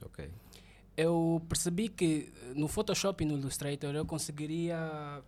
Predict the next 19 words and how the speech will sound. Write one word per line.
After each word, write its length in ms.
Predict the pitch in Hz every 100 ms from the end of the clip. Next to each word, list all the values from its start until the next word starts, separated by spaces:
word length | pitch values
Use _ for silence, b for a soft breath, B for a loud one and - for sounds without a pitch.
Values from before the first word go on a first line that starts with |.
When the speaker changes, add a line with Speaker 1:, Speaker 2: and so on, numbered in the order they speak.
| -
Speaker 2:
fazer 840 | - - - 175 160 147 170 208
o 80 | 185
que 160 | - 180
eu 180 | 175 170
fazia 520 | 170 - 170 160 185
na 120 | 165 -
folha, 440 | - 143 123 117
por 160 | - 117
exemplo, 200 | 120 120
na 100 | 123
folha 220 | - 139
de 60 | 135
papel. 400 | 131 127 139 139 - B B B B B
Foi 240 | - 180
aí 100 | 180
que 100 | 175
eu 40 | 185
decidi 260 | 170 180 175
estudar. 480 | - 190 185 143